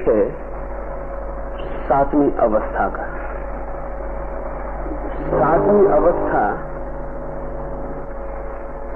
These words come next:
किसी भी शब्द से नहीं कही जा सकती है, कोई सार्थक शब्द उस संबंध में उपयोग नहीं किया जा सकता, इसलिए एक निरर्थक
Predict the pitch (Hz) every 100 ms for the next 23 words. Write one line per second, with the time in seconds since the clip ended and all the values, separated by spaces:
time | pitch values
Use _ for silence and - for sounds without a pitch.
0 | - 175 175 214 196 196 - 156 151 170
1 | - 147 127 139 127 117 107 98 95 104
2 | - - 82 - - - - - - -
3 | - - - - - - - - - -
4 | - - - - - - - - - 196
5 | 214 - 160 151 - 185 - 170 160 -
6 | - 147 - 147 139 147 143 120 - 127
7 | 117 113 113 101 90 - 98 - - -
8 | - - - - - - - - - -
9 | - - - - 156 - - - - -
10 | 160 202 214 208 - 147 147 170 196 190
11 | 208 -